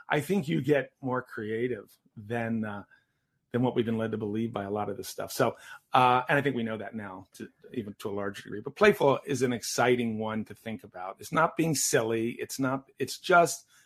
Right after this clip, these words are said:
not taking ourselves so seriously. And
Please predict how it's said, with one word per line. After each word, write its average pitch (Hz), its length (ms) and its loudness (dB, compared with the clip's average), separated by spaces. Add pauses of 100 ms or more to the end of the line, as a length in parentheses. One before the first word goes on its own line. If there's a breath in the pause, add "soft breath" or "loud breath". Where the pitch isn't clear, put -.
(120)
not 139 240 2
taking 135 320 2
ourselves 120 420 -2
so 117 100 -4
seriously. 117 800 -2 (600 soft breath)
And 165 480 4